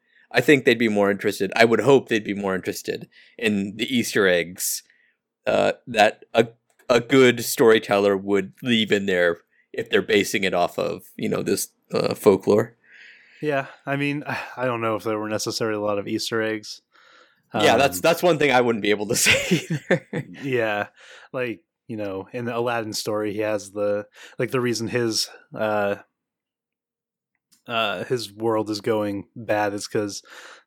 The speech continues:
Speaker 2: the Sultan stole the, the lamp from him, and so, you know, things can't go according to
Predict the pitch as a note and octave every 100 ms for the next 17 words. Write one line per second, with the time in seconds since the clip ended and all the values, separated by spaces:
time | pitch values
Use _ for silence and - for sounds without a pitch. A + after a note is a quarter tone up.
0 | - G#2+ G#2 - B2 A2 G2+ - - A2+
1 | G#2+ G2+ F#2+ - _ - G#2+ A2 G#2 -
2 | G#2+ G2 F#2+ - _ - G#2+ G2+ A2 G2+
3 | G2 G2 - _ _ - G2+ F#2+ F#2 _
4 | _ - - - _ - A2 - G#2+ G2+
5 | A2 G#2+ A#2+ A2 G2+ G2+ A2+ G#2 G#2